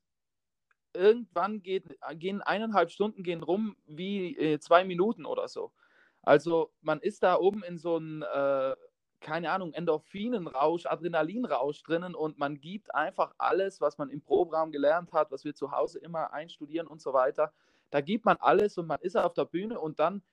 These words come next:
denke ich auch nicht nach, wie ich das sage oder was ich sage oder wie ich das, äh, am besten rüberbringe oder wie ich den Akzent jetzt rausbekomme, sondern das kommt einfach raus und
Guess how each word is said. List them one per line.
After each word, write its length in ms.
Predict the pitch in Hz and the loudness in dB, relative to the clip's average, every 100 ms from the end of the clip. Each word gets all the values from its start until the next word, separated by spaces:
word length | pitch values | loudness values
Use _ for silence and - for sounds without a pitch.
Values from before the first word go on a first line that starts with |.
| _ - | _ -4
denke 280 | 165 214 220 | -2 -2 -2
ich 120 | - | 2
auch 180 | 156 165 | 2 2
nicht 240 | 202 - | -8 -2
nach, 280 | 156 180 202 | 2 2 0
wie 220 | 147 190 | -12 -12
ich 140 | 208 - | -12 -8
das 240 | 165 - | -8 -4
sage 400 | 170 160 170 165 | 0 0 0 -2
oder 300 | 143 139 131 | -2 -2 -2
was 240 | 135 180 - | -4 -6 -14
ich 160 | 185 | -14
sage 420 | - 165 165 165 139 | -4 0 0 -2 -2
oder 320 | 143 131 131 _ _ _ _ | -2 -2 -4 _ _ _ _
wie 160 | - 160 | -8 -8
ich 120 | 156 | -2
das, 360 | - 131 - - | 4 4 2 -8
äh, 200 | 131 131 | -4 -4
am 160 | - 143 | -4 -4
besten 540 | 151 180 - 165 139 _ - | 2 0 0 -8 -8 _ -4
rüberbringe 600 | 170 208 185 - 185 190 | 0 8 8 8 -2 0
oder 440 | 156 156 143 127 - _ _ _ _ _ _ | 0 2 2 0 -6 _ _ _ _ _ _
wie 180 | 160 196 | -10 -10
ich 100 | - | -4
den 140 | 151 | -2
Akzent 480 | 131 - - 226 220 | -2 -6 2 2 4
jetzt 220 | 160 - | 0 0
rausbekomme, 640 | 117 139 - 147 170 196 - _ _ | -2 -2 -4 0 0 0 -8 _ _
sondern 240 | - 160 | 0 2
das 200 | 147 156 | 2 0
kommt 360 | - 185 220 - | -2 0 0 0
einfach 400 | 156 - 175 160 | -2 0 -2 0
raus 340 | 151 190 175 | 0 0 -6
und 340 | 131 131 131 | -10 -10 -10